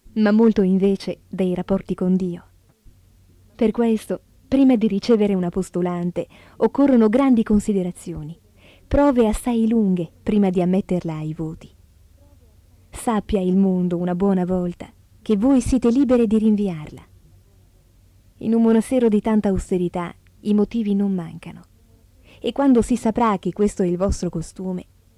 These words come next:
nessuno l'avrà a male. Dico questo perché sono tanto sventurati i nostri tempi,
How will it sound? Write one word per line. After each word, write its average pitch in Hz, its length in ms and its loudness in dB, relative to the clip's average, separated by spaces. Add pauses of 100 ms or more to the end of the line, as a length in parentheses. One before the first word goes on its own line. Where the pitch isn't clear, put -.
(100)
nessuno 214 540 0
l'avrà 202 320 -2
a 196 60 -4
male. 165 460 -6 (1160)
Dico 226 360 2
questo 185 500 -2 (340)
perché 254 300 0
sono 240 240 4
tanto 254 320 2
sventurati 202 800 2
i 175 40 -2
nostri 180 380 -2
tempi, 170 500 -8